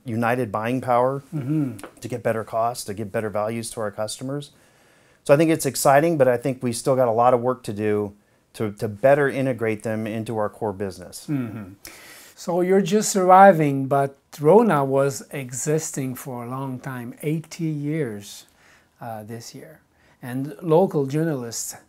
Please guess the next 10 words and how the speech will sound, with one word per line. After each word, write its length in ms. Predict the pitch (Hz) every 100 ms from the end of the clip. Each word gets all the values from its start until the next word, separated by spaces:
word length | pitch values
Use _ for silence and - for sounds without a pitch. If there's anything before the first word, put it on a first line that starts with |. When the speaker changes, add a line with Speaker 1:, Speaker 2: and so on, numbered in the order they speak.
| _ _
Speaker 2:
have 140 | - 160
not 220 | 220 160
always 340 | 147 135 127
been 240 | 120 123 120
kind 400 | - 143 120 113
since 320 | 123 110 -
Rona's 380 | 127 120 113 -
change 400 | - 123 113 117
of 180 | 107
ownership. 720 | - 139 147 110 104 - 135